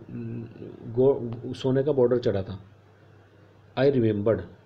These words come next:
मैंने याद किया, "she opened the box", उसने बॉक्स को खोला, "took some spoon out", और उसमें कुछ चम्मच निकाला। "That was once,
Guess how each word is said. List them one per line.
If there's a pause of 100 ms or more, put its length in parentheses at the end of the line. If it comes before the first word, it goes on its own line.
मैंने
याद
किया, (320)
"she
opened
the
box",
उसने
बॉक्स
को
खोला, (160)
"took
some (100)
spoon
out",
और
उसमें
कुछ
चम्मच
निकाला। (500)
"That
was (440)
once,